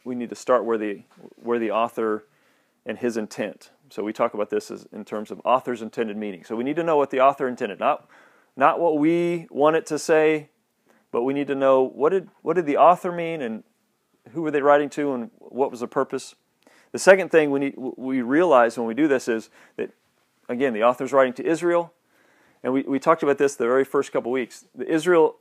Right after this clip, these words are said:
in this setting is a high context society, which means that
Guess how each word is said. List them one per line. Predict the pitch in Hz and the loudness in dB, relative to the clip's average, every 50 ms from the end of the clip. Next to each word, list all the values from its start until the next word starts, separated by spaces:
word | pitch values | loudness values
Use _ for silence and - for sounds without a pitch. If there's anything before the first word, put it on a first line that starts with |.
| _ _ _ | _ _ _
in | 127 131 135 | -8 -4 -2
this | 139 147 147 - - - - _ _ _ _ | -2 -2 -2 -4 -12 -18 -20 _ _ _ _
setting | - - - 165 151 143 127 123 | -10 0 2 4 4 4 2 -2
is | 123 107 | -4 -4
a | 120 104 | -6 -2
high | - 147 147 151 | 2 4 4 4
context | 151 - - 165 156 156 - - 156 143 139 - - - - - | 2 0 -4 -4 -4 -4 -4 -2 -2 -2 -2 -6 -12 -20 -20 -20
society, | - - 127 - - 143 127 123 104 92 - - - _ _ _ _ _ _ _ _ _ _ _ | -14 -14 -12 -6 -2 0 0 0 0 -2 -6 -12 -18 _ _ _ _ _ _ _ _ _ _ _
which | - 123 120 - - | -10 -10 -10 -8 -4
means | 139 143 143 139 135 131 127 - - _ _ _ _ _ _ _ - - - _ | -2 0 0 0 0 -2 -6 -10 -16 _ _ _ _ _ _ _ -20 -20 -20 _
that | - 123 143 139 131 - - | 0 2 4 4 4 2 -2